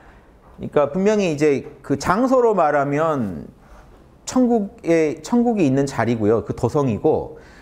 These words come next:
이 사람으로 말하면은, 그 구성원으로 말하면 천국이라는 거는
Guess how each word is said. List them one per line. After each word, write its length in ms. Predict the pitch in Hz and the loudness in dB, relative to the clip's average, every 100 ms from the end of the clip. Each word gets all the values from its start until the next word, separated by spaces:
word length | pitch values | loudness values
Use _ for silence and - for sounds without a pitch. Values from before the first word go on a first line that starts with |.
| - - - | -20 -18 -4
이 220 | - - | -4 -4
사람으로 640 | - - 262 262 240 202 | -2 0 0 -2 0 0
말하면은, 600 | 160 131 127 123 127 127 - | 2 2 0 -2 -2 -4 -6
그 100 | 123 | -8
구성원으로 640 | - 185 220 208 170 131 | -2 0 2 0 0 2
말하면 360 | 110 104 107 110 | 2 2 -2 -4
천국이라는 680 | 233 214 202 180 135 110 | -4 -4 0 0 0 0
거는 180 | 104 123 | -2 -2